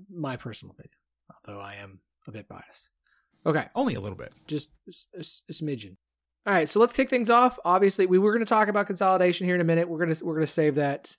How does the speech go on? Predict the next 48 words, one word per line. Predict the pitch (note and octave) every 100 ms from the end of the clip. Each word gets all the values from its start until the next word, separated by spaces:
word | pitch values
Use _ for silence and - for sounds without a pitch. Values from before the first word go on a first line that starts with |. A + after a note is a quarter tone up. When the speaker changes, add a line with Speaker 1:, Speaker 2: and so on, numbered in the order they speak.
| -
Speaker 1:
um, | C3 B2+ B2
a |
little | D3 G#3+
bit | G#3+ G3+
later | G3+ G3+
in. | D#3+ F3+ _ _ _
We've | E3
got | E3 F#3
some | - E3+
Big | E3 F3+
Twelve | F#3 E3+
specific | D#3 E3 F3 E3 D3
news | D#3 D3
to | D3+
talk | D3+ D3
about. | C#3+ C3 C3 -
Obviously, | D3 D#3 D#3+
the | C3+
Big | C#3 C#3+
Twelve | D#3 C#3 C3 _ - -
announced | C#3+ D3 -
the |
media | C3 D#3+ D#3
preseason | D3 D3+ D3+ B2+ B2+
football | G#3 G#3 F#3+
team | F#3+ F#3+ F3+ -
as | C3+
well | B2+ D3 D3+ C#3 - - _
as | D3+ D3+
the | C3+ C3+
preseason | D3+ C#3 D3+ C3 A#2 G#2+
rankings | B2+ F3+ F3 G3 F#3+
for | - E3 C#3+
the | B2
Big | - G2
Twelve | - D3 D#3 D#3+
this | C3+ -
past | - G#2+ G2 -
week. | D#3 F3 - - _ - - - _ _ -
And |
I | F3
think | A3+
we've | B3
all | G3+ A3
got | F#3+
plenty | F#3+ G#3
of | F3+
thoughts. | F#3 G3 F#3+ - -